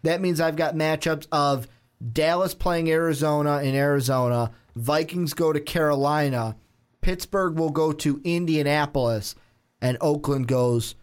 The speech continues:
to New England. I wanna start with that one. I've got a rematch of the Tom Brady Tuck game, the Tuck Rule game. This time it's not gonna be snowing in Foxborough. Tom Brady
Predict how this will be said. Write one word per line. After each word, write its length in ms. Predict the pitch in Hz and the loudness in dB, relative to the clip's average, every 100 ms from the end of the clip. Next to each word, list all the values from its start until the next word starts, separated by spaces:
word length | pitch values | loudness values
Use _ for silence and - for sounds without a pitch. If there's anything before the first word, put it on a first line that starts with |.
| _ _ - | _ _ -6
to 140 | - | -2
New 220 | 131 127 123 | 0 2 0
England. 380 | 127 117 113 | 0 0 2
I 80 | 117 | 2
wanna 180 | 131 139 | 0 0
start 280 | - 139 131 | 0 0 0
with 140 | 117 | -2
that 220 | - 127 123 | 0 0 0
one. 120 | 120 | 0
I've 180 | 135 131 | 0 0
got 280 | 147 139 - _ - | 0 -2 -6 _ -2
a 200 | 170 160 | 2 2
rematch 760 | 139 156 220 233 226 220 220 - | 2 0 0 0 0 0 -2 -4
of 320 | 196 196 165 165 | 0 0 0 -6
the 420 | 135 160 156 113 - _ | -4 0 0 -4 -14 _
Tom 440 | - 190 233 254 | 0 0 0 -2
Brady 540 | 185 170 196 208 208 190 | -2 0 0 0 -2 -4
Tuck 480 | - - 226 - - | -6 -8 -10 -12 -8
game, 280 | - 120 110 | -2 0 0
the 100 | 123 | 0
Tuck 340 | 123 - - - | -2 -4 -4 -2
Rule 280 | 165 135 113 | 0 0 0
game. 440 | 127 113 107 107 - _ _ _ _ | -2 -2 -2 -6 -10 _ _ _ _
This 200 | 135 180 | -2 -2
time 220 | - 202 185 | 0 -2 -2
it's 180 | 160 | -2
not 240 | 165 170 175 | 0 0 0
gonna 140 | 170 | -2
be 100 | 165 | -2
snowing 460 | 160 - 175 175 170 | -2 0 0 2 2
in 140 | 151 | -2
Foxborough. 840 | 147 170 170 - - 139 123 117 117 - _ _ | -2 -2 -2 -6 -4 0 2 0 -2 -12 _ _
Tom 320 | - 160 165 | -2 0 0
Brady 540 | 147 170 170 147 131 | 0 2 2 2 0